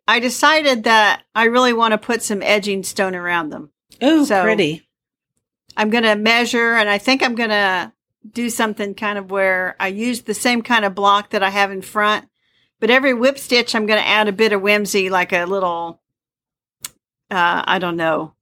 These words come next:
Speaker 1: cement mouse or something every
Speaker 2: Mm-hmm.
Speaker 1: little bit, you know, just to kinda mix it up.
Speaker 2: So,
Speaker 1: So I
Speaker 2: for
Speaker 1: did
Speaker 2: our,
Speaker 1: decide
Speaker 2: wait,
Speaker 1: that.
Speaker 2: wait, wait. For our younger listeners, you're gonna have to explain what a whip stitch is. They've never sewn.
Speaker 1: What do you mean?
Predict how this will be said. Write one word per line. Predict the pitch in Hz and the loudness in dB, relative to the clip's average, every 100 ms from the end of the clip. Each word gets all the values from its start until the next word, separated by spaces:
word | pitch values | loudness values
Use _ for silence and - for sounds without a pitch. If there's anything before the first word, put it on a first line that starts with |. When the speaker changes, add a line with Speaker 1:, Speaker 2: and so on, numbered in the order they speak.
| _ _ _ _ _ _ - | _ _ _ _ _ _ -10
Speaker 1:
cement | - - 226 214 - | -2 2 4 4 2
mouse | 202 190 190 180 196 | 2 2 2 -2 -2
or | 190 | -2
something | - 196 185 196 185 185 180 _ | -2 -2 0 -2 -2 -4 -10 _
every | 196 185 | -6 -2
Speaker 2:
Mm-hmm. | 185 | 0
Speaker 1:
little | 185 151 | 0 0
bit, | 175 175 175 | 0 0 -2
you | 190 185 | -2 -2
know, | 151 - | -2 -4
just | 165 202 - | -4 -2 0
to | |
kinda | 202 202 180 | 0 0 0
mix | 180 - 180 | -4 -4 -2
it | |
up. | 175 165 - _ - - - - | 0 0 -2 _ -16 -16 -18 -8
Speaker 2:
So, | - 269 254 240 190 | -2 4 4 4 0
Speaker 1:
So | - 262 | 0 2
I | |
Speaker 2:
for | |
Speaker 1:
did | 254 | 4
Speaker 2:
our, | 240 | 2
Speaker 1:
decide | 294 285 269 | 2 4 4
Speaker 2:
wait, | 240 | 4
Speaker 1:
that. | 220 190 | 4 4
Speaker 2:
wait, | 220 208 - | 2 -2 -8
wait. | 190 190 185 - _ - | -4 -4 -4 -10 _ -6
For | 233 | 2
our | 226 220 | 4 4
younger | 214 233 247 226 208 | 4 2 2 0 0
listeners, | 185 185 - 180 175 - | 0 -2 -4 -6 -6 -8
you're | 190 | -4
gonna | 208 | -2
have | 196 - | -2 -4
to | |
explain | 175 160 - 185 180 | -8 -8 -6 -6 -6
what | 165 | -6
a | 156 | -6
whip | 175 175 | -6 -6
stitch | - - 147 - 151 | -10 -10 -10 -10 -10
is. | 143 147 - - _ _ _ _ _ _ _ _ | -8 -10 -12 -18 _ _ _ _ _ _ _ _
They've | 208 214 | -8 -6
never | 214 175 | -8 -10
sewn. | 160 160 262 | -10 -6 0
Speaker 1:
What | 294 | 2
do | |
you | 370 | 4
mean? | 285 370 294 165 | 4 4 2 -4